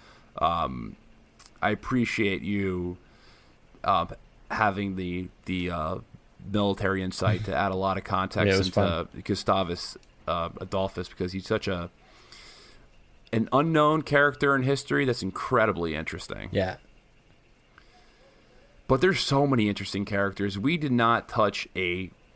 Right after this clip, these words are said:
Speaker 2: A lot.
Speaker 1: one percent,
Speaker 2: Yeah.
Speaker 1: one percent of, like, the craziness that happened in this
Speaker 2: Right,
Speaker 1: war
Speaker 2: we're talking
Speaker 1: between
Speaker 2: about thirty years worth of war across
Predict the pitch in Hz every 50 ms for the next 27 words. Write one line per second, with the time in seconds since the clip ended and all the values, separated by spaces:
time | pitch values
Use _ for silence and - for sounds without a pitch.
0 | - - 107 95 95 98 104 107 110 104 - 107 95 - - 92 92 92 110 104
1 | 95 90 92 104 - 110 104 110 113 107 104 110 104 - - - 95 90 78 -
2 | 95 95 90 - 95 92 92 90 - - - - - - - 107 107 101 - -
3 | - - 104 98 101 101 101 98 95 92 90 87 - - 85 90 90 90 90 87
4 | - - 90 90 90 87 90 90 98 92 90 92 92 90 90 120 101 101 95 92
5 | 90 92 92 92 120 113 107 107 107 107 107 92 92 104 98 - 101 92 92 95
6 | 98 101 101 98 98 - - 104 - - 107 98 95 92 -